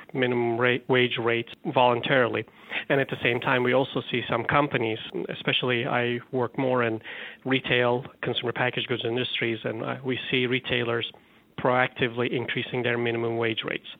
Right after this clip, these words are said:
So it is, uh, definitely a trend. And frankly, the one big unknown is how far it's going to go, how high it's going to go. Clearly,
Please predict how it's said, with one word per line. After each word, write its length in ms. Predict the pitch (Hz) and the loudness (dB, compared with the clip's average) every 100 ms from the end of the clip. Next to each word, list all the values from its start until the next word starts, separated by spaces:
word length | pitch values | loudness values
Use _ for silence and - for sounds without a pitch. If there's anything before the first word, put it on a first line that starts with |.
| - - - | -12 -12 -6
So 140 | - 135 | 0 2
it 160 | 147 | 4
is, 140 | 143 131 | 4 2
uh, 140 | 135 123 | 2 2
definitely 440 | 135 135 139 143 | 2 2 0 0
a 20 | |
trend. 340 | 143 131 113 113 - - - - | 2 0 0 -2 -10 -14 -14 -6
And 180 | 135 123 - | -2 -2 2
frankly, 540 | 139 131 139 127 123 | 2 4 2 2 2
the 120 | 123 | 0
one 380 | 120 127 147 135 | 2 4 4 4
big 160 | 131 123 | 4 4
unknown 420 | 120 120 127 120 | 4 4 2 2
is 140 | 113 107 - - | 0 -4 -10 -8
how 240 | - 139 - | 0 0 0
far 220 | 143 131 | 2 4
it's 100 | 120 - | 2 0
going 220 | 117 113 | 0 0
to 60 | 120 | -2
go, 180 | 117 110 | 0 0
how 240 | 107 123 | 0 -2
high 220 | 113 120 117 | 0 2 0
it's 140 | - | 0
going 240 | 120 110 | -2 -2
to 100 | 107 | -4
go. 160 | 117 107 | -4 -4
Clearly, 520 | - 127 120 117 110 | -2 0 2 2 -2